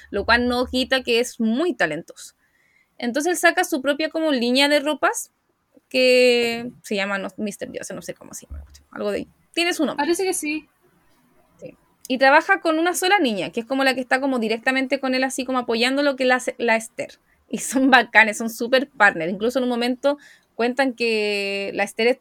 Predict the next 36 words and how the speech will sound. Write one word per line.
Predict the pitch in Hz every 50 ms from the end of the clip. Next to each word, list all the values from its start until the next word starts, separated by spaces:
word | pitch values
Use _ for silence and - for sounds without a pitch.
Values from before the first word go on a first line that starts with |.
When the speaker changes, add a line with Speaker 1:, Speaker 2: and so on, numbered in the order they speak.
| _ _ _
Speaker 1:
como | 233 226 220 208
que | 202 208
había | 208 220 233 240
llegado | 247 233 220 214 214 233 254
a |
estudiar | 247 - - 214 185 185 185 214
y | 269 277
estaban | - 254 247 254
estudiando | 262 247 247 240 254 247
como | 247 233
en | 208 196
otra | - 220 220
parte, | - 233 247 254 -
en | 269
otro | 247 240 247
país. | 262 262 320 403 - _ _ _ _ _ _ _ _ _ _ _ _ _ _ _ _ _ _ _
Y | 240 240 233 226 220 214 214 208 202 202 185 -
ella | - 220 233 254 262 247
como | 247 240 233 226
que | 208 214
la | 208
habían | 196 214 240
estafado, | 277 330 - - - - 220 220
entonces | 226 202 202 196 -
había | 214 220 226 226
quedado | 233 226 220
tirada | 202 202 202 214
en | 226 233
la | 220 220
calle | - 220 226 240 247 247
llorando | 220 196 180 185 202 233 247 262 294
y | 277 262
este | 254 - 240
cabrón | 220 220 226 233 240
la | 233
rescató. | 220 254 - - 226 202 - -